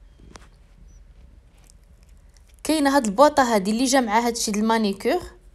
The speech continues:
جوج مقوسات ظفار وهادشي، خمسة وربعين درهم. اللي كيدير المانيكور وهادشي راه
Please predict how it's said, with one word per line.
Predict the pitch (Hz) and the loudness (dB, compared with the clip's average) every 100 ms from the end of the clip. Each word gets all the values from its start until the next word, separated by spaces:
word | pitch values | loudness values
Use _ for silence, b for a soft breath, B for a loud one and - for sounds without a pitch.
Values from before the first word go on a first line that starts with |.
| - _ _ - - - - - - | -20 _ _ -20 -20 -20 -20 -20 -12
جوج | 214 247 | -8 -6
مقوسات | 233 226 220 202 180 | -6 -4 0 0 -2
ظفار | - 190 220 202 | 0 4 6 4
وهادشي، | 185 180 285 | 0 -2 -4
خمسة | 254 - 220 | -4 0 2
وربعين | 196 165 196 | 0 -2 -4
درهم. | 175 190 269 302 | -4 -4 -6 -6
اللي | 208 | -6
كيدير | 208 202 180 | -6 -6 -6
المانيكور | 185 180 175 175 170 170 | -6 -6 -8 -8 -10 -10
وهادشي | 170 170 - 175 | -8 -8 -8 -4
راه | 165 160 143 | -2 -2 -4